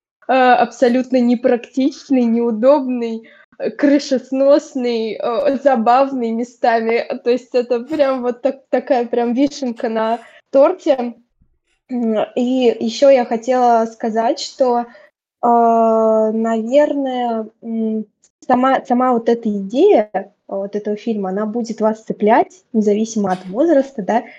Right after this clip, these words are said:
А, но спецэффекты здесь местами, конечно, такие кринжовые, очень смешные. И мне это даже нравится. То есть, когда я иногда вижу какие-то такие детали, которые должны пугать,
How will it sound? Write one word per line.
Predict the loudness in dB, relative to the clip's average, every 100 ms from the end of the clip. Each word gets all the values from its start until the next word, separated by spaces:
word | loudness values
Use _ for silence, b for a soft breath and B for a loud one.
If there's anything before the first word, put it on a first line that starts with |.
| B B
А, | -2 0 2 2
но | 4 4 4 2 -4
спецэффекты | 0 0 0 -2 -2 -4
здесь | -8 -6 -4
местами, | -4 0 0 0
конечно, | -4 -6 -6
такие | -4 -4
кринжовые, | -2 -2 2 2 2 0
очень | -2 -2 -6
смешные. | -2 -2 -2 0 2 2 0 B B 2
И | 4
мне | 6 6 4
это | 2
даже | 2 2 4
нравится. | 4 6 4 2 0 -6
То | -8
есть, | -8 -6
когда | -4 0
я | 2 2 0
иногда | -2 -4 -4
вижу | -2 -4 -6
какие-то | -8 -8 -10 -8
такие | -10 -4 -2 -2 -4
детали, | -4 2 2
которые | 2 0 -2 0
должны | 0 0 0 -2
пугать, | -4 0 2 2 0